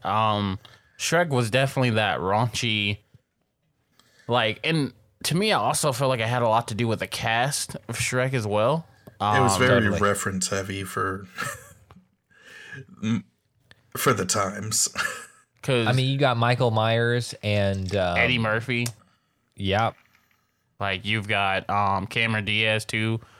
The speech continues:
Speaker 1: who was huge at the
Speaker 2: Okay.
Speaker 1: time.
Speaker 2: That's another thing.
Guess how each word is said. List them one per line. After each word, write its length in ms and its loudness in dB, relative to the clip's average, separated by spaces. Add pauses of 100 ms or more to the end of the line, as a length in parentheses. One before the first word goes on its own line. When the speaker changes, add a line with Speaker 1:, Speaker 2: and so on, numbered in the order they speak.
(140)
Speaker 1:
who 60 0
was 180 0
huge 300 0
at 100 -2
the 120 0
Speaker 2:
Okay. 120 6
Speaker 1:
time. 440 2 (340)
Speaker 2:
That's 200 4
another 300 0
thing. 360 -8